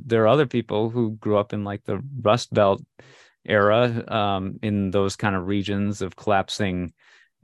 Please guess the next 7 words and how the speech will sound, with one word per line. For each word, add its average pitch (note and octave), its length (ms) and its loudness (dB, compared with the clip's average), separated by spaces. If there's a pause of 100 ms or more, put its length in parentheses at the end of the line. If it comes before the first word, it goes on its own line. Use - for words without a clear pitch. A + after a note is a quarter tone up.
uh, G2 300 2
industry, G#2+ 880 0 (380)
you A#2 240 -2
know, G2 240 0
they A2+ 260 2
had A2+ 200 2
an G#2 160 0